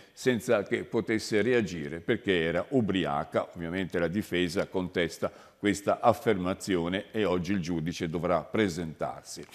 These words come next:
dovrà, eh, pronunciarsi. Maxi antenna cinque G a Carignano, nasce un comitato e dà battaglia, un comitato che ha un nome significativo, si chiama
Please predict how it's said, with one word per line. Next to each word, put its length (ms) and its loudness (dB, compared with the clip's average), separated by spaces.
dovrà, 560 10
eh, 40 4
pronunciarsi. 880 4
Maxi 380 4
antenna 600 6
cinque 480 2
G 320 4
a 260 8
Carignano, 920 4
nasce 400 0
un 120 0
comitato 760 2
e 100 0
dà 260 4
battaglia, 800 2
un 160 0
comitato 680 6
che 160 8
ha 60 10
un 180 2
nome 400 2
significativo, 1120 0
si 200 0
chiama 460 6